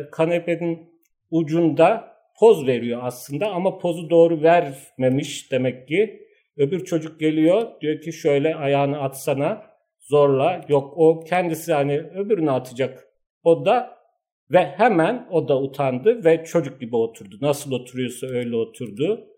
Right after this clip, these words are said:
Sonra geldiler, o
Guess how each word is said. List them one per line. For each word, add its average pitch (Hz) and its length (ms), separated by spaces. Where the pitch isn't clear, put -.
Sonra 185 680
geldiler, 139 1000
o 131 440